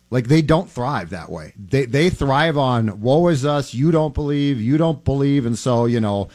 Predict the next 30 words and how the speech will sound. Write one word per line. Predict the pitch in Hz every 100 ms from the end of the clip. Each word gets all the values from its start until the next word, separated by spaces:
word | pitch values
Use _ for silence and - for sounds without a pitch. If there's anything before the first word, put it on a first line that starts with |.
| -
our | 117
starting | 180 185 -
quarterback | 180 175 175 170
gets | 175 -
hurt, | 180 190
and | 147
now | 151
we | 180
gotta | 180
play | 165 165
Case | 156 175 190
Keenum. | - 196 196
Well, | 147 127
we'll | 135 135
show | - 135
you, | 117 101
right? | 95 156 - - - - - - -
Um, | 139 139 139 139 - -
but | 139 151
I | 143
think | 208 226
that | - 160
Mike | 151 160
loves, | 135 135 135 117 - 113
and | 117
it, | - -
this | 151
goes | 233 127
back | - - 131 117 -
to | 120 104